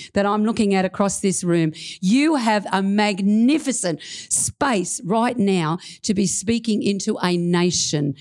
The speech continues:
And I'm not suggesting that we go on protest rallies or go to the streets. Theo preached a great message here a couple of weeks ago, and then we had him last week at Na-,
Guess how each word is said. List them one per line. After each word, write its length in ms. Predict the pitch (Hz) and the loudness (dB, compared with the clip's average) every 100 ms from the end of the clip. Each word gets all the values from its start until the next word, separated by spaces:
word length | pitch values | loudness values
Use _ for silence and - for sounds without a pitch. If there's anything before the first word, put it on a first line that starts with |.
| - - - | -14 -14 -2
And 200 | 190 185 | -2 2
I'm 240 | 269 311 | 0 2
not 160 | 311 285 | 2 0
suggesting 680 | - 233 214 226 - 233 202 | -2 -2 0 -2 0 0 2
that 140 | 202 | 0
we 120 | 196 | -2
go 260 | 180 208 208 | 0 0 2
on 200 | 190 185 - - - - | 2 0 -6 -20 -18 -2
protest 560 | 233 226 226 208 185 | 2 2 2 -2 0
rallies 380 | 196 190 190 - | 0 2 2 2
or 140 | 180 | 0
go 200 | 180 208 | 0 2
to 100 | 208 | 2
the 120 | 185 185 | 0 -2
streets. 800 | - 196 180 175 - - - - | -2 0 0 0 -8 -14 -14 -4
Theo 360 | - 311 294 277 | 0 2 2 0
preached 360 | - 247 - | -2 -2 -2
a 40 | 196 | 0
great 300 | 208 214 226 | 0 0 0
message 360 | 208 202 208 | -2 0 0
here 220 | 208 196 180 - - - | 0 0 -2 -8 -14 -8
a 60 | |
couple 260 | - 214 214 | -2 0 0
of 80 | 185 | 0
weeks 260 | 202 226 | -2 0
ago, 280 | 214 196 196 | 0 2 2
and 100 | 185 | 4
then 180 | 180 202 | 2 2
we 200 | 202 247 | 2 2
had 160 | 220 214 | 2 2
him 180 | 190 | 0
last 340 | - 190 196 - | 0 0 0 0
week 200 | 185 185 | -2 -2
at 80 | 165 | 0
Na-, 240 | 175 | 0